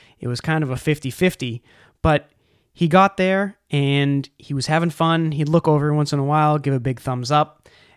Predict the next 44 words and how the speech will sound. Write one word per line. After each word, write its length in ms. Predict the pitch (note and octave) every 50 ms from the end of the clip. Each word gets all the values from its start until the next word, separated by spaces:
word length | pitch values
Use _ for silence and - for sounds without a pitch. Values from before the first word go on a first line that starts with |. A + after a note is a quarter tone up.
| _ -
and 340 | C#3+ B2+ C3 C3 B2+ B2+ - _ _ _ _
he 260 | - - F3 E3 D#3+
seemed 320 | D3 - - F#3 G3+ G3+ F#3+
to 100 | - F#3+
really 280 | F3+ G3 G3+ G3+ G3 G3
take 240 | - G#3+ A#3 A3+
to 160 | - E3 C#3 A#2+
it, 120 | A2+ -
and 120 | - C3 C3+
he 100 | C#3 C3
had 200 | C#3 C#3+ D3+ D#3
a 60 | E3
lot 180 | E3+ F3 F3 F3
of 80 | D#3+
fun, 400 | - - D3+ D#3+ F3+ F#3+ G3+ G3+ - -
and 300 | - C#3+ C#3 C#3 C#3 C#3
it 80 | - C3
made 220 | D3+ D#3+ E3 D3+
us 180 | D3+ D#3+ - -
feel 200 | - F3+ F3 F#3
good. 380 | E3+ F3+ F3+ F#3 G3 G3 A3 - _ _ _ _ _ _ _ _
And 260 | - C#3 C#3 C#3 C#3+
as 160 | - D3+ C#3+ D3
we're 80 | D3
walking 400 | D3 D#3 F3+ F#3+ G3 - G3+ F#3
back 220 | F3+ F3 F3 - F3
out 120 | E3+ D#3
to 60 | - D#3
my 120 | C#3 C3
truck 400 | - - - G#3+ G3 F#3 - - - -
after 320 | - C#3+ C#3+ - - C#3+
everything 380 | D3 D3+ D#3+ D#3+ - D#3 D#3 D#3
is 100 | D3 -
said 180 | - D#3+ D#3+ D#3
and 120 | F#3 F3
done, 300 | D3+ B2+ B2 C#3 E3 E3 - _ _ _ _ _ _ _ _ -
we 180 | C3+ C#3+ D3 F3
asked 260 | G#3+ B3+ - - -
him. 200 | G#2+ G#2+ A#2 B2+
We 100 | B2+ C3
said, 220 | - - C#3 C#3
"Hey, 260 | G3 C4+ C#4+ E3 C3+
uh, 300 | C3 C3+ C3+ C3 B2 B2
how, 280 | C3+ D3+ D3+ D#3 -